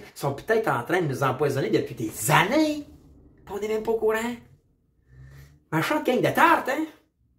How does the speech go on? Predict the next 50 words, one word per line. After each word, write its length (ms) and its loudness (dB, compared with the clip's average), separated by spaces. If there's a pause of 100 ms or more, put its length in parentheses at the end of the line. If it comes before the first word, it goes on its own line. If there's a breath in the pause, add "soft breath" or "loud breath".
(400 loud breath)
Ben 120 2
là, 220 6
on, 300 0
on 60 0
va 80 2
être 80 0
un 40 4
petit 100 -6
peu 120 6
moins 160 4
tarte. 600 2
Un 80 -6
petit 120 -10
peu 120 2
moins 140 4
dindon 340 4
de 60 -2
la 100 0
farce, 420 -2
là. 60 -20 (680 soft breath)
Moi, 120 0
en 40 -4
tout 60 -6
cas, 120 8
je 100 2
lâche 180 2
pas 140 -6
l'os. 400 -10 (240 soft breath)
Puis 80 -6
j'espère 280 4
que 60 2
vous 60 6
le 60 10
lâcherez 320 4
pas. 180 -8
Fait 180 -4
que 60 -16
si 100 -6
vous 80 0
avez 160 0
des 240 2
avocats 500 0
à 60 -2
me 80 -4
référer, 600 0 (320 loud breath)
moi, 100 -4
je 60 -2
suis 100 -8
prête, 220 0
là. 60 -14